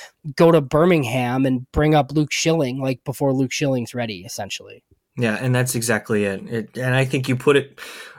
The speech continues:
Speaker 2: uh, in a better way than I did, <laughs> calling him former major league castoffs or, or big league castoffs, 'cause, yeah, these are guys who are, I guess, forty man fillers. I think that's a good way to put it.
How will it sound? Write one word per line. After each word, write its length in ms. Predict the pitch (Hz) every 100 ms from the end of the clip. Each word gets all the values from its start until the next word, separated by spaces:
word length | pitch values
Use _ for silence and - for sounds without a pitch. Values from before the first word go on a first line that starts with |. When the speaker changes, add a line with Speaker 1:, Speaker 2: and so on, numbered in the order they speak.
| -
Speaker 2:
uh, 300 | 127 131 131
in 140 | - 170
a 60 |
better 340 | 180 185 180 156
way 240 | 165 156
than 140 | 151 147
I 180 | 147
did, 400 | 143 123 113 110
<laughs> 0 |
calling 400 | - 180 160 156
him 140 | 143 127
former 360 | 160 147 139
major 280 | 127 131 127
league 140 | 120 -
castoffs 680 | 135 127 131 - 107 - 120
or, 120 | 113 -
or 200 | 131 117
big 300 | - 147 131
league 140 | 139
castoffs, 640 | 120 127 127 - 107 113 -
'cause, 240 | 123 120 - - - -
yeah, 260 | 170 269 151
these 240 | 143 175
are 120 | 175
guys 400 | 160 156 185 180
who 140 | 180 165
are, 420 | 151 147 135 - _
I 100 | 139
guess, 480 | 135 165 180 - -
forty 460 | - - 156 180 196
man 260 | 190 185
fillers. 500 | 180 214 294 156 113
I 120 | 120
think 180 | 131 147
that's 200 | 143 143
a 60 | 151
good 300 | 123 131 147
way 220 | 139 147
to 80 | 160
put 260 | 127 233
it. 200 | 180 -